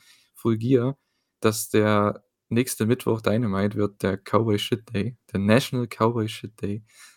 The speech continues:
Äh, <laughs> in Norfolk, Virginia wird seine Celebration werden vom Titelgewinn und ja,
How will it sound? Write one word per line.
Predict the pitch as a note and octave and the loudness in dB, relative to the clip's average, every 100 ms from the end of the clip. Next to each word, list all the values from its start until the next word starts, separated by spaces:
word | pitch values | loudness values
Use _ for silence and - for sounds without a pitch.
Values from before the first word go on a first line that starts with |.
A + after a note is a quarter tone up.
| - - | -8 -4
Äh, | G2+ G#2 - C#3+ - | -2 -2 -2 -4 6
<laughs> | F3 - - - - - - | 4 4 -14 -16 -16 -14 -2
in | B2 A#2+ | 0 4
Norfolk, | A#2+ C3+ C3 B2+ | 4 4 0 0
Virginia | A2+ G#2 A#2+ B2+ A#2+ | -4 -4 -2 0 0
wird | G#2+ A#2+ | 0 0
seine | - A2+ A2 | 0 2 2
Celebration | A2 A2+ G#2 - G2+ A#2 - F#2+ | 0 0 -2 0 -2 -2 -4 -4
werden | F#2 G2 A2 | -4 -4 -8
vom | - G#2 G2 | -8 -6 -6
Titelgewinn | - B2 G2 F#2+ F#2+ G#2+ | -4 -4 -2 -2 -2 -2
und | F#2+ F#2 - - - - _ _ _ | -4 -6 -8 -20 -20 -20 _ _ _
ja, | G#2+ C3 F2+ - | 4 4 4 -2